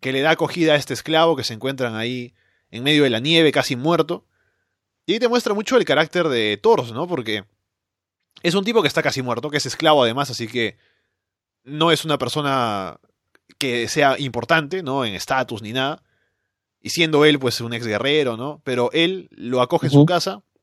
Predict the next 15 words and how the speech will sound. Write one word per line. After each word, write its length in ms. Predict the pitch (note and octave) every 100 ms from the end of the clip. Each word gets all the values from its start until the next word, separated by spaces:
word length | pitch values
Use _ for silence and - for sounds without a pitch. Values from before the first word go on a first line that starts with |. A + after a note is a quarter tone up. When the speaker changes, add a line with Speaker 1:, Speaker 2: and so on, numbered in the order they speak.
| _ _
Speaker 1:
se 140 | -
esfuerza 420 | - - G#3 F3+ C#3+
mucho 380 | F3+ A3 E3+
para 420 | C#3 A2 G#2+ G#2 -
revivirlo 640 | A#2+ B2 B2 F#3 G#3 D#3+
porque 380 | A#2 G#2 G2+ - _ _ _ _ _
está 220 | - -
muchísimo 520 | F3 D3+ C#3 F#3+ D3+ C3
tiempo 240 | D#3+ C3
ahí 80 | C#3
dándole 360 | C#3 C#3 A#2+
primeros 320 | G#2 A2+ B2+ G#2+
auxilios 680 | G2 D3+ F3 D3+ B2 A2 A2
o 340 | G2 F#2 F#2+
haciendo 520 | F#2+ - C#3 B2+ A2